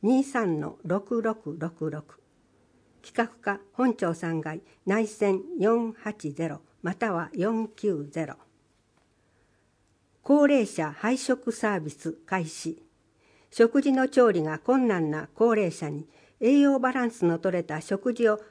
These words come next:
手渡しでお届けするとともに、安否確認を行います。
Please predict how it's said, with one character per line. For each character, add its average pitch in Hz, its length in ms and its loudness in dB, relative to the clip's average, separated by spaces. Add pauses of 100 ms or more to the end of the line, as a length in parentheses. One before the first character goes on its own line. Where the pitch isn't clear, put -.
(140)
手 220 100 -4
渡 262 300 -2
し 226 140 -14
で 226 120 4
お 175 160 -6
届 214 380 0
け 208 60 -14
す 196 100 0
る 190 120 -2
と 185 160 -8
と 180 140 -6
も 170 140 0
に、 156 220 -4 (520)
安 269 280 0
否 247 120 -2
確 226 280 0
認 165 180 2
を 196 160 2
行 160 140 -4
い 143 200 -8
ま 135 140 -10
す。 - 240 -20